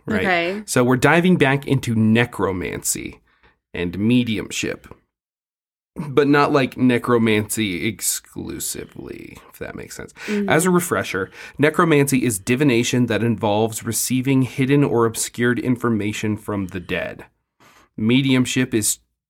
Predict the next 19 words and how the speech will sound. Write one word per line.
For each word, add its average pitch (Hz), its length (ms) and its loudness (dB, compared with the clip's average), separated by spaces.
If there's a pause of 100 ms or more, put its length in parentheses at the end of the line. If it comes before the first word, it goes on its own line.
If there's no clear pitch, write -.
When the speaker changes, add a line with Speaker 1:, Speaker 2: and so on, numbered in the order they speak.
(120)
Speaker 1:
chiefly 92 580 -2
necromancy, 92 960 -6 (460)
but 151 200 2
there's 151 300 2
more 151 240 4
to 147 260 0
it 98 140 -2
than 110 140 -2
that. 98 340 -6 (360)
Mediums 180 480 2
wouldn't 120 280 2
just 98 260 -2
speak - 560 -2
to 117 100 -2
ghosts, - 680 -4
they 117 180 -4
would 92 180 -8
command 110 600 0
them. - 440 -12